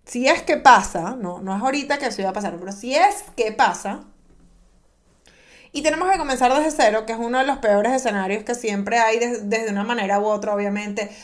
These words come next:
perder dinero, eh, todo eso. Pero si tenemos que volver a empezar, vamos a volver a comenzar, ¿ok? Y lo que no podemos es la idea de que pase algo a futuro malo, que todavía no ha ocurrido, nos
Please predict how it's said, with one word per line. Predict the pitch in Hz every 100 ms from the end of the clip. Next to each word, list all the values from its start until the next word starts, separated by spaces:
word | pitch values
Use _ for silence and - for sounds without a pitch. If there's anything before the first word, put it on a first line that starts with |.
| -
perder | 240 226 220 208
dinero, | 233 220 214 208 208 208 208 202 202 - _
eh, | - 226 220
todo | 233 240 247
eso. | 240 247
Pero | 247
si | 262
tenemos | - 262 302 381 392
que | 349
volver | 269 247 254 285
a |
empezar, | 330 302 302 214 190
vamos | 262 339 269
a | 202
volver | 196 214
a |
comenzar, | 240 233 175 - - - - _ _ _ _ - - -
¿ok? | 170 208 247 - - -
Y | 277
lo | 294 277
que |
no | 285 330 381
podemos | 392 359 302 240 233 -
es | 269 277 311 302 - _ _ _ _ _ _ _ _ -
la | 247 262 240 -
idea | 262 214 311 339 302 240 220
de | 214 240 220
que | 233
pase | 208 254 262 -
algo | 285 277 277 262 254
a | 254
futuro | - 233 - 320 294 226 208
malo, | 202 233 277 294 226 196 208 262
que | 185
todavía | 175 175 175 220 202
no | 185 185 220
ha | 269
ocurrido, | 311 294 262 220
nos | 208 247 240